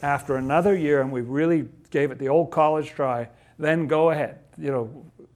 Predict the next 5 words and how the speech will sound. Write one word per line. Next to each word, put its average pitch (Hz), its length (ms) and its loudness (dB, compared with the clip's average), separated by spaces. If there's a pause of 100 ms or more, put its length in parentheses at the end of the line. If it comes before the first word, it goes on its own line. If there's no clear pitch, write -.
(320)
cut 160 220 6
it 139 140 -2
down. 117 320 -2 (1120)
So 180 500 4 (640)
this 185 480 6